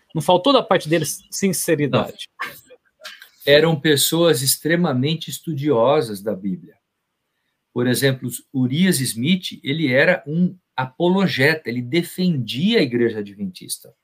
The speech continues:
Speaker 2: em relação aos outros teólogos de outras denominações. Ele era um exímio escritor. Então, quando alguém levantava um questionamento contrário à nossa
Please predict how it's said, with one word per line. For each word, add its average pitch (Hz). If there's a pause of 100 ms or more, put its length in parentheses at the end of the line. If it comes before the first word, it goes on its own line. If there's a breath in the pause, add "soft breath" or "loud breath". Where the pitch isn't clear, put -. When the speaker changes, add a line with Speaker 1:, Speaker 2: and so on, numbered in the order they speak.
(680)
Speaker 2:
em 113
relação 135
aos 147
outros 185
teólogos 139
de 107
outras 151
denominações. 156 (840)
Ele 127
era 170
um 185
exímio 185
escritor. 131 (1300)
Então, 151
quando 202
alguém 160
levantava 160
um 151
questionamento 131
contrário 160 (100)
à 131
nossa 135